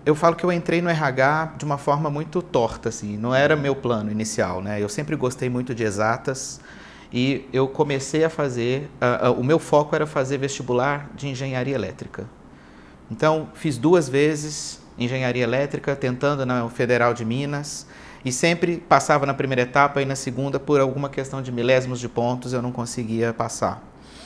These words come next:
E aí, eu fiz uma terceira tentativa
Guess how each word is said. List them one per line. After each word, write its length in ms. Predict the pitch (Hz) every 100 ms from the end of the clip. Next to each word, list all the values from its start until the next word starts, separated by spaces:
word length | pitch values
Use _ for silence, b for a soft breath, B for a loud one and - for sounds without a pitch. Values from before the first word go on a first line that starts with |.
| B B B B B
E 140 | 185
aí, 340 | 190 202 220 - - - - - - - -
eu 100 | 151
fiz 220 | 160 143
uma 100 | 143
terceira 440 | 143 147 147 135
tentativa 720 | 135 135 175 - 170 180 180